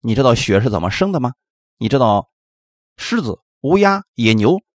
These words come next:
是谁给他们预备食物吗？”约伯这会儿是极其痛苦，约伯在灰里边全身疼痛得不得了，极其痛苦。神对他说：“约伯，你好好的默想一下，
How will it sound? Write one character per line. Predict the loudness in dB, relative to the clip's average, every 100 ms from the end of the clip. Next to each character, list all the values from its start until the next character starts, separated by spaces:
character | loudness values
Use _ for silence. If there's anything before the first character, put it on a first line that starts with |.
| _ -2
是 | -2
谁 | 2 2
给 | 2
他 | 0
们 | 0
预 | 0
备 | 0 0
食 | -2 0
物 | 0
吗？” | -2 -6 _ _ _ _ _ _ _ _ _ _
约 | 2 2
伯 | 4 0
这 | 2 0
会 | 0
儿 | -4
是 | -4 -6
极 | -4 0 0
其 | 0 -2
痛 | 0 0 -2
苦， | -8 -12 -14 _ _ _
约 | 2
伯 | 4
在 | 2 0
灰 | 0 0 2
里 | 0 -2
边 | -6 -10
全 | -8 -2 -2
身 | 0 -2 -4
疼 | -6 -4 -6
痛 | -4 -4
得 | -2
不 | 0
得 | 0
了， | 0 -4 -12 _ _ _ _
极 | -4 0 0
其 | 0 -2
痛 | 0 0 -2
苦。 | -8 -12
神 | -2 -2 0
对 | -2
他 | -2
说 | -2 -4 0
：“约 | 0
伯， | 0 -6 -8 _ _ _ _
你 | -2
好 | -2 -2
好 | 0 -2
的 | -2
默 | -2 -2
想 | -2 -6 -8
一 |
下， | -6 -8